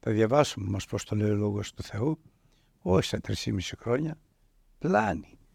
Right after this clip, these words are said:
Δηλαδή τι σημαίνει, ότι η Εκκλησία περιμένει τον Αντίχριστο; Όχι. Η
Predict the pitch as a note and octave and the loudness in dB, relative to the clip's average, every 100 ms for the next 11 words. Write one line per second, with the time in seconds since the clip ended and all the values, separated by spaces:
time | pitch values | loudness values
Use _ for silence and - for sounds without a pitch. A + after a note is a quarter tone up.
0 | _ _ _ - A2+ C3+ D#3+ E3+ - D#3+ | _ _ _ -4 2 4 4 2 -2 2
1 | B2+ A#2 A2+ A2+ G2+ G#2 - C#3 - G#2 | 4 2 2 -2 -2 -4 2 2 2 0
2 | G#2+ B2+ B2 A#2+ A#2+ G2+ F2 G2+ G2 A#2+ | 2 2 2 0 -2 -2 -2 -6 -6 -8
3 | - D3 - _ _ _ _ - F#3 G#3 | -6 -8 -10 _ _ _ _ -4 -2 0
4 | E3 - | -2 -8